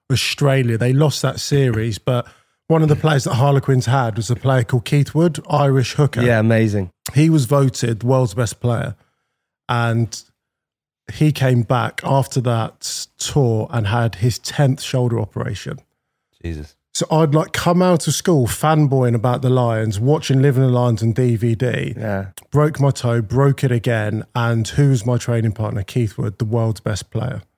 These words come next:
Speaker 1: So he took me under his wing and I trained with him for the best part of six months.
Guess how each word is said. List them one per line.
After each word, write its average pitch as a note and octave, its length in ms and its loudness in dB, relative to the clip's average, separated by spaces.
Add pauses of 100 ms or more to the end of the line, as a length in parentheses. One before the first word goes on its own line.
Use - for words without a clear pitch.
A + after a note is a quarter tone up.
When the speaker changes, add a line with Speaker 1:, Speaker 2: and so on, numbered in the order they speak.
(260)
Speaker 1:
So C#3+ 100 0
he C#3+ 220 2
took D3+ 320 -4
me C3 100 2
under A2+ 540 0 (480)
his B2+ 240 2
wing A2 460 -2 (200)
and A#2 200 -2
I A#2+ 80 0
trained C3 420 0
with G#2+ 120 -2
him G#2+ 160 -4
for - 120 -6
the A#2 80 -4
best A2+ 260 -4
part - 140 -4
of F#2+ 60 -8
six - 280 -10
months. A#2 360 -6